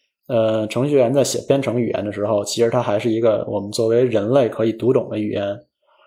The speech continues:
然后编译器需要把它转换成更低层级的这个叫做 machine code，机器语言。机器语言相当于是传送给电脑的硬件去执行这个程序。呃，有一些就是说非常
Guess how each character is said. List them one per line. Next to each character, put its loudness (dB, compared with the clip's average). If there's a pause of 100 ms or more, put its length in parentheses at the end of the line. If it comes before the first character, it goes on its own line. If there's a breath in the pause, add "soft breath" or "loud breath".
(140 soft breath)
然 2
后 4
编 2
译 -2
器 2
需 2
要 6
把 -2
它 2
转 0
换 0
成 -2
更 0 (160)
低 2
层 -2
级 -2
的 2
这 0
个 -2
叫 0
做 0
machine 0
code， -2
机 0
器 2
语 2
言。 0 (500)
机 0
器 2
语 2
言 2
相 0
当 2
于 2
是 2 (280)
传 0
送 2
给 0 (120)
电 2
脑 0
的 -2
硬 2
件 -2 (100)
去 -2
执 -6
行 -6
这 0
个 -2
程 -8
序。 -4 (500)
呃， 2
有 -2
一 -8
些 2
就 2
是 0
说 2
非 0
常 -2